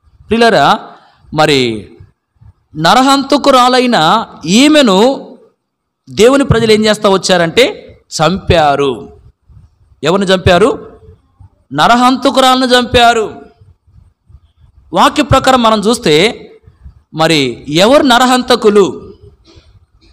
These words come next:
యోహాన్ రాసిన మొదటి పత్రికలో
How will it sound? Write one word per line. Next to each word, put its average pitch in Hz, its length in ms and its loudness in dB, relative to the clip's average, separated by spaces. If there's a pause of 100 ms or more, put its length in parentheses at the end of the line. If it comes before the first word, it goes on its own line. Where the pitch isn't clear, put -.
(220)
యోహాన్ 226 400 0
రాసిన 190 680 0 (140)
మొదటి 180 300 0
పత్రికలో 175 920 -2